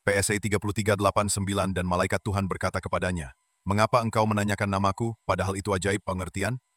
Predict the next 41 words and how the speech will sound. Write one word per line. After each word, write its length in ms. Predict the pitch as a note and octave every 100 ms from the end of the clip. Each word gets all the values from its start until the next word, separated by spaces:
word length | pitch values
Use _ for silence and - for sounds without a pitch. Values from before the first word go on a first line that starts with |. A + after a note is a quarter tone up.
| -
Judges 320 | G2 F#2 G2+
tiga 240 | - G#2 F#2+
belas 240 | G2 -
delapan 320 | F#2+ F#2 F2+
belas, 240 | F2 E2+ -
dan 160 | F2
setiap 320 | G2 G#2+ G#2
orang 240 | F#2+ G2 G2+
yang 80 | F#2+
mempunyai 400 | F#2+ G2+ F#2+ F#2+
pengharapan 560 | F2+ F2+ F2+ F2+ F#2
ini 80 | F#2+
di 60 | F2
dalam 240 | E2 E2+
dirinya, 400 | E2 F2+ E2 C#2 _ G2
menyucikan 400 | G2 G2 A2+ A2
dirinya, 400 | G2+ G#2+ G#2+ C#2 -
sama 320 | A#2 G2 G2
seperti 320 | - G2 G2+
dia 160 | F#2+ F#2
murni. 320 | F2 D#2+ C#2 _ _ _
Taukian 320 | - - A#2+
John 160 | A2 A2
tiga 240 | G#2 G#2+
puluh 240 | A2+ A2 A2 G#2
Pen 160 | G#2+ G#2
juga 240 | F#2+ G#2
melihat 240 | G2 F#2+ G2+
keajaiban 560 | - F2+ F#2+ F#2+ F#2+
tentang 320 | F2+ F2 E2+ E2
dia, 240 | D2+ C2 _ -
dan 160 | G2+
memuji 320 | G#2 G#2+ G2+
namanya. 480 | G2+ F#2+ F#2+ E2+ C2 _ -
Banyaklah 400 | G2 A2 - G#2+
penyelenggaraan 560 | G2 F#2+ F#2 F#2 F2+
Allah 240 | F2+ G2 G2+
sejak 320 | - G2 F2+
penciptaan 480 | F#2+ F#2 - F2+ F#2
dunia 240 | F#2+ F#2+
terhadap 320 | F2+ E2 F2